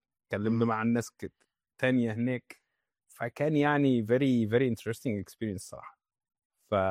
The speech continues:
Speaker 1: ف-، فتعلمت برضو، آه، اتعلمت تعليم مش قليل خالص. وبقى وقت ال-، لما كنا قربنا خلاص على الجراديويشن، طبعا هو أكتر حد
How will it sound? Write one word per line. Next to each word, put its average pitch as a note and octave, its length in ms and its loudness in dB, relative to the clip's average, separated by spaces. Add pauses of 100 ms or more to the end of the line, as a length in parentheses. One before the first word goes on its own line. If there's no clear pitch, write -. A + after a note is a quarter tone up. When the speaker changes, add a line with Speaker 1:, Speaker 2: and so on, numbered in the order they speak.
(240)
Speaker 1:
ف-، F#2+ 200 -4
فتعلمت A2 580 0
برضو، D#3+ 520 2
آه، F#2+ 520 2
اتعلمت A2+ 420 -4
تعليم C3 240 0
مش - 160 -6
قليل A#2+ 120 -4
خالص. - 320 -12 (340)
وبقى A#2+ 540 2
وقت - 320 0
ال-، A#2 340 0 (200)
لما A2+ 280 4
كنا C#3 320 2
قربنا C#3 300 0
خلاص C3+ 300 0
على B2 160 0
الجراديويشن، B2+ 760 -4 (540)
طبعا D3 140 4
هو C#3+ 80 6
أكتر D3 180 0
حد C3 320 -2